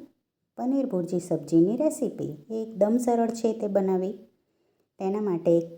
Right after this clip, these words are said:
કઢાઈમાં મેં બે ટેબલસ્પૂન તેલ લીધું છે અને તેમાં અડધી ટીસ્પૂન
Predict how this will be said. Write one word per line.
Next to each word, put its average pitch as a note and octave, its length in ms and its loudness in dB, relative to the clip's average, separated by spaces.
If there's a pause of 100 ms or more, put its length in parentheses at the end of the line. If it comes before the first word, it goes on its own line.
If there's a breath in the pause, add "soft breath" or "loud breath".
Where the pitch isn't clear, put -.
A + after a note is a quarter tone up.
કઢાઈમાં F3+ 580 -2 (360)
મેં F3 180 -2
બે E3+ 120 4
ટેબલસ્પૂન F3 680 0
તેલ E3 260 4
લીધું F#3 300 -2
છે F#3 200 -4 (720)
અને A3 200 -4
તેમાં F3 360 0 (120)
અડધી F#3+ 260 0
ટીસ્પૂન F#3+ 460 -4